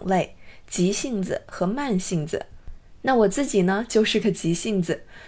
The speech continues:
做事喜欢速战速决，不过往往一急一快啊，就容易出错，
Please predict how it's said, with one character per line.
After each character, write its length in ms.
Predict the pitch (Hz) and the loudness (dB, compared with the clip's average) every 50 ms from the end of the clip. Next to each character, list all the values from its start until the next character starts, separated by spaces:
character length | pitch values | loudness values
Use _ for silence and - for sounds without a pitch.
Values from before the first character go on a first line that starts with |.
| - - | -20 -10
做 220 | - - 285 277 277 | 0 2 4 4 4
事 200 | 277 - 277 240 | 4 2 0 0
喜 160 | 240 - 170 | 0 0 -2
欢 200 | 170 - 196 196 | -2 -2 -2 -2
速 240 | 214 - - 254 233 | -2 -2 -2 -2 -2
战 280 | - - 240 226 208 214 | 0 0 0 0 0 0
速 200 | - - 233 202 | -2 -2 -2 0
决， 340 | 190 - 165 160 165 190 - - - - - - - - - | 2 2 2 2 2 0 -4 -10 -20 -20 -20 -20 -20 -8 -4
不 80 | - 240 | 0 2
过 160 | 330 320 285 | 4 4 4
往 160 | 240 226 247 | 4 2 2
往 180 | 254 226 202 196 | 2 0 0 0
一 120 | - 269 262 | -4 -6 -6
急 240 | 262 - - 185 190 | -4 -4 -2 -2 -2
一 100 | 190 190 | -2 -4
快 360 | - - - 302 269 226 190 | -4 -4 -2 0 0 2 2
啊， 200 | 160 - - - - | 0 -2 -4 -6 -4
就 180 | - 202 185 | 0 2 2
容 180 | 180 175 170 185 | 2 2 2 0
易 120 | 202 190 | 0 -2
出 200 | - - - 247 | -4 -6 -6 -6
错， 380 | 240 - - 269 190 - - | -4 -2 0 2 2 2 0